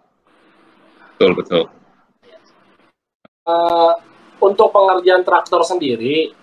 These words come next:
Speaker 2: sangat disarankan daripada Bapak membongkar sendiri,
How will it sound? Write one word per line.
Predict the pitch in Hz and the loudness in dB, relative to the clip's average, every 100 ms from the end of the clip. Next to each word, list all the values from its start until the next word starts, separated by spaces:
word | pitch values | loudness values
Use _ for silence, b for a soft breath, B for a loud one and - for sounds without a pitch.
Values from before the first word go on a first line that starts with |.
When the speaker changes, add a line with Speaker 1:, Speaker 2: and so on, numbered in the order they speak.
| - | -12
Speaker 2:
sangat | - 139 143 | -6 -4 -4
disarankan | 147 156 147 143 131 123 165 151 160 175 - _ _ _ _ | -4 -2 -2 0 -2 -4 -2 0 -2 -4 -10 _ _ _ _
daripada | 143 139 143 139 131 135 127 | -4 0 0 0 -2 -2 0
Bapak | 127 - 127 117 - 139 | -2 -2 -2 -2 -6 -6
membongkar | 131 135 131 131 147 | -4 -2 0 2 0
sendiri, | 143 123 120 127 135 139 139 | -2 -2 -2 -2 -2 -2 -4